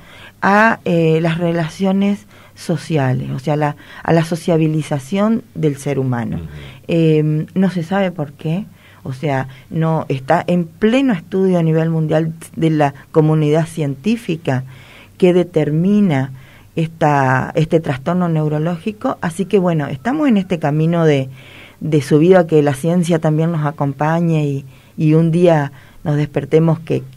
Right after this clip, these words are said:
Speaker 1: que lograron, eh, eh, descubrir más qué es el espectro autista.
Speaker 2: O sea, ¿se
Speaker 1: Y el
Speaker 2: podría, se podría resumir en que una persona con autismo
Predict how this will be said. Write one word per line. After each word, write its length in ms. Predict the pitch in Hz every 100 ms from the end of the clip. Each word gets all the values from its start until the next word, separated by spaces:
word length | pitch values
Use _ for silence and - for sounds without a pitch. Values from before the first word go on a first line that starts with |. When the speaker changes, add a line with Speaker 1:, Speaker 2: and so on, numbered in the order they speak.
| - -
Speaker 1:
que 100 | 147
lograron, 720 | 147 147 147 160 160 143 135 - - - -
eh, 360 | 143 131 131 131 - - _
eh, 140 | - 147
descubrir 540 | 156 - 147 156 175
más 440 | 160 151 175 175 - -
qué 180 | - 147
es 200 | 135 - -
el 120 | 135
espectro 440 | 131 147 139 143
autista. 420 | 135 131 123 -
Speaker 2:
O 40 | 131
sea, 180 | 139 135
¿se 140 | -
Speaker 1:
Y 40 |
el 80 | 214
Speaker 2:
podría, 320 | 214 170 175
se 140 | - -
podría 300 | 110 131 165
resumir 380 | 151 110 113 123
en 120 | 92
que 100 | 98
una 300 | 92 90 85
persona 380 | 85 - 98 98
con 140 | 90
autismo 560 | 85 80 101 95 104